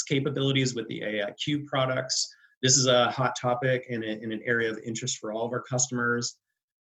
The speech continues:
Um, and finally, all of our solutions that help them work more remotely. You know, we talked already about consumer engagement and the Essentials product, e-close, and remote notary. But also Loan Officer Connect is another solution that allows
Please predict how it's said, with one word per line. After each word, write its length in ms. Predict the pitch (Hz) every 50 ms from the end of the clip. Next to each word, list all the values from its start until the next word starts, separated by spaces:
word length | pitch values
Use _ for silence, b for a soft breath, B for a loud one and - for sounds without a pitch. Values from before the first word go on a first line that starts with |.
| _ -
Um, 420 | - 131 127 127 131 131 131 131 -
and 160 | 151 143 143
finally, 440 | 139 - 160 156 160 165 165 165 165
all 200 | 170 143 139 147
of 80 | 151 139
our 120 | 156 151
solutions 440 | 143 - 139 143 143 - 143 135 127
that 140 | 120 113 107
help 300 | - 127 123 127 127 - -
them 200 | 123 123 127 123
work 240 | 120 123 120 120 -
more 180 | 127 127 120 113
remotely. 640 | 113 107 104 110 110 120 117 107 107 104 104 107 117
You 120 | - 117 113
know, 40 | 110
we 160 | 113 117 113 - -
talked 240 | 123 120 120 - -
already 340 | 120 110 110 113 110 113
about 260 | 113 110 113 110 110 -
consumer 420 | - 123 - - 123 117 117 113
engagement 640 | 110 107 107 107 110 110 107 - 117 117 110 107 107 -
and 120 | 113 107
the 120 | 107 101 98
Essentials 720 | 101 - - 117 113 113 - - 131 127 127 127 - - -
product, 400 | 127 120 120 123 120 120 - - - -
e-close, 600 | 131 120 117 - - 120 117 113 113 110 107 110
and 100 | 110 104
remote 280 | 107 107 104 101 95 110
notary. 640 | 120 120 120 123 127 117 110 107 104 104 107 104 - _ _ _ _ _ _ _
But 80 | - 143
also 320 | 151 170 170 - 202 185
Loan 240 | 143 123 127 131 135
Officer 300 | 147 135 - - 139 135
Connect 360 | 135 143 135 131 131 131 131
is 120 | 135 113 117
another 360 | 110 107 113 110 117 123 113
solution 480 | 110 - - 120 113 110 - 120 113 107
that 60 | 104
allows 440 | 104 104 104 104 104 107 107 -